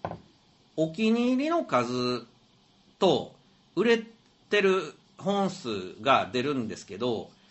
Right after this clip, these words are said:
お気に入りの数の三分の一ぐらい販売数なんですよ。これはどういうことかというと、お気に入りの数が増えるのも喜ばしいことなんですが、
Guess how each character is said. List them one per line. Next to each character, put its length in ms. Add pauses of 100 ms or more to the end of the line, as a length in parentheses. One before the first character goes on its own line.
(280)
お 100
気 220
に 220
入 80
り 60
の 120
数 260
の 120
三 280
分 240
の 140
一 180
ぐ 120
ら 160
い 160 (100)
販 280
売 380
数 300
な 140
ん 100
で 100
す 140
よ。 120 (380)
こ 80
れ 80
は 60
ど 120
う 40
い 20
う 40
こ 100
と 80
か 100
と 80
い 120
う 40
と、 340 (1300)
お 100
気 220
に 240
入 120
り 40
の 140
数 240
が 100
増 120
え 60
る 80
の 100
も 280
喜 380
ば 140
し 180
い 40
こ 140
と 120
な 120
ん 80
で 80
す 100
が、 200